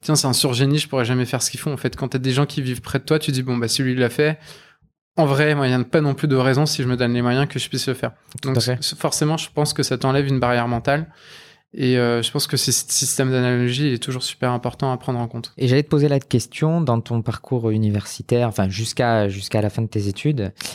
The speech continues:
Speaker 2: est-ce qu'il y a eu des, des rencontres marquantes pour toi, euh, ou des, des opportunités, en fait, que tu as écoutées et que, et qui t'ont amené là aujourd'hui où, où tu es ?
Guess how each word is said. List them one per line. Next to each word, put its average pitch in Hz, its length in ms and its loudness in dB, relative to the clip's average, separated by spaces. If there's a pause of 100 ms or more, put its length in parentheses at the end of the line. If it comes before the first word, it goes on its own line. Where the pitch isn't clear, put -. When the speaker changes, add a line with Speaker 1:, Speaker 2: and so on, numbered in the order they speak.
(120)
Speaker 2:
est-ce - 160 -4
qu'il 147 380 2
y 117 80 4
a 117 40 6
eu 131 140 2
des, 110 220 0
des 107 140 0
rencontres 127 640 0 (140)
marquantes 113 800 -2
pour - 180 -12
toi, 127 340 2 (460)
euh, 104 680 2 (120)
ou 117 140 -6
des, 117 280 2
des 110 540 -2
opportunités, 127 880 0
en 123 100 0
fait, 127 220 0
que 120 80 -2
tu - 160 -2
as 131 80 4
écoutées 151 580 2
et 123 60 -4
que, 117 580 0 (300)
et 107 60 -8
qui - 140 -10
t'ont 123 140 0
amené 120 280 2
là 120 200 2
aujourd'hui 110 400 -2
où, 107 340 -8
où 107 120 -10
tu - 220 -4
es ? 104 120 -6